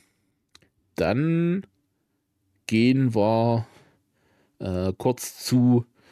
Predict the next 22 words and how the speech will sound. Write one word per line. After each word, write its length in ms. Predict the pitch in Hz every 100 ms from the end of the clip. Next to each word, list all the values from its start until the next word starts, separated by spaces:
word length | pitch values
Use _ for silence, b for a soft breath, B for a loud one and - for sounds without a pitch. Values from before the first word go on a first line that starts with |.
| b
äh, 220 | - 78 -
wo 160 | 117
wir 120 | 196 202
grad 180 | 156
bei 140 | - 160
T-, 280 | - 165 165
äh, 220 | 147 123
bei, 160 | 123
äh, 320 | 117 123 127 120
D 160 | 120
D 100 | 135
T 280 | 120 - 185
waren, 260 | 131 110 180 B B B -
äh, 420 | 107 110 120 117 - _ _ _ _
ehemal-, 600 | 131 135 147 135 139 139 - _ _ _
ich, 420 | - 104 117 110 -
ja, 680 | 147 135 117 107 143 143
offiziell 560 | 131 - 151 - 135 175
ehemalig 640 | 262 180 175 185 190 175
oder 160 | 139 139
nur 280 | 143 156 -
ko-, 260 | - 160